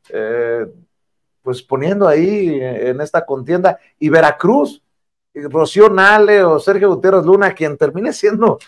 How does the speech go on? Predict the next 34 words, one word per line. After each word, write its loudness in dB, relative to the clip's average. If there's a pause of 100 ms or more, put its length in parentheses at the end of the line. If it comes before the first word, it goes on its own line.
(220)
el, -2
el -6
coordinador 2
o 2
coordinadora 0
de 0
la 2
defensa -2
de -2
la -4
Cuarta -4
Transformación, -8 (600)
va -4
a -8
tener 0 (600)
un, -6 (500)
políticamente -4
hablando, -2
un -6
suculente 0
platillo, 0
porque -8
están 0 (260)
los 4
Yulen 2
Rementería, 0
están -2
a-, -4
incluso -2
hasta -2
los 0
del 0
Río 4
Virgen, 0